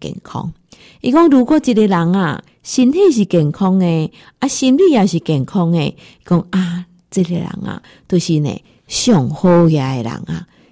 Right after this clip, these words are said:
这叫做生命中，吼，你若是有身体健康，也有心理的健康，这是咱最爱追求，因为这才是咱生命中啊，上大上大的财富，吼，最大的财富。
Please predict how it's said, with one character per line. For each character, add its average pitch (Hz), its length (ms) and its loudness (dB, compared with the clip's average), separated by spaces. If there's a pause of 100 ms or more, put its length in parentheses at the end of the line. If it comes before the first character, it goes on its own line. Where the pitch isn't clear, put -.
这 170 120 -6
叫 175 180 0
做 170 220 0
生 285 280 2
命 175 240 4
中， 190 300 0 (240)
吼， 160 240 -4
你 240 120 2
若 208 180 2
是 - 300 -6
有 180 380 4
身 208 300 0
体 269 240 2
健 208 260 0
康， 254 360 2 (280)
也 170 100 -4
有 156 100 2
心 175 320 0
理 220 160 4
的 170 80 2
健 135 280 -4
康， 185 280 -2 (300)
这 302 140 0
是 180 160 0
咱 196 320 2 (140)
最 254 200 2
爱 220 240 -2
追 151 240 -4 (100)
求， 139 320 -4 (280)
因 165 180 2
为 151 80 0
这 170 160 -2
才 170 160 -2
是 151 180 -6
咱 151 160 0
生 156 240 -4
命 135 240 -4
中 143 260 -4
啊， 143 180 -6 (240)
上 165 360 2
大 156 300 -2
上 143 360 0
大 135 280 -4 (240)
的 147 160 -4
财 123 600 -6
富， - 300 -6 (200)
吼， - 160 -6 (120)
最 175 200 0
大 147 240 -6
的 - 160 -14
财 - 380 -12
富。 - 280 -6